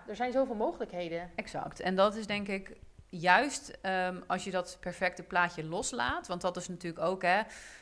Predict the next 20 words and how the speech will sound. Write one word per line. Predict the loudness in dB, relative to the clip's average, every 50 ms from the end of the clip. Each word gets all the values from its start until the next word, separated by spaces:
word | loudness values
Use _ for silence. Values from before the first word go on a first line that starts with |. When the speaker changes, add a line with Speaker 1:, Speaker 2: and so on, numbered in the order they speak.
| -10 -4
Speaker 2:
ehm, | -2 0 2 2 2 0 -2 -4 -6 -8 -8 -10 -12 -18 _ _ _ _
nou, | 0 0 2 2
ik | 0 -2 -4
ben | -4 -4
dan | -2 -4 -4
drieëndertig | -6 -6 -6 -4 0 0 0 0 0 -6 -10 -8
en | -8 -8
ik | -6 -6
had | -6 -6 -6
natuurlijk | -8 -12 -12 -6 -2
eigenlijk | -2 -2 -2 -2 -6 -8 -8
ook | -6 -8
wel | -10 -12
twee | -10 -8 -8 -8
kinderen | -6 -6 -6 -4 -4 -6
moeten | -6 -6 -6 -6
hebben. | -6 -4 -4 -4 -6 -6 -6
Speaker 1:
<laughs> | -6 -6 -8 -8 -12 -20 -10
Speaker 2:
Ehm, | -6 -4 -2 -2 -2 -2 -2 -4 -6 -6 -8 -10 -10 -6 -4
en, | -2 0 0 0 -2 -6